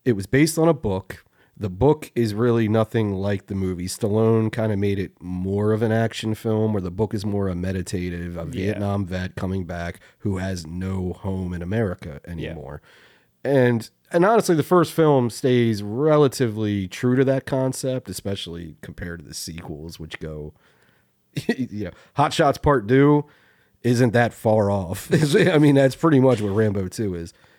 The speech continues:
Speaker 1: Um, and I don't even think the author was particularly proud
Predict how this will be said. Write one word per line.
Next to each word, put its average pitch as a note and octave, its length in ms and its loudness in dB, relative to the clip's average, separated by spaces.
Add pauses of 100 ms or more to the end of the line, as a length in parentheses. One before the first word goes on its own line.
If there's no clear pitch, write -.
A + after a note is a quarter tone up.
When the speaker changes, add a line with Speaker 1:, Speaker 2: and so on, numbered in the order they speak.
(200)
Speaker 1:
Um, G2+ 460 0 (760)
and A2+ 140 2
I C3 60 4
don't D3 180 6
even A2 140 4
think G#2 160 -2
the F#2 100 -6
author F2+ 340 -6
was F2 140 -10
particularly E2 580 -10
proud E2 640 -8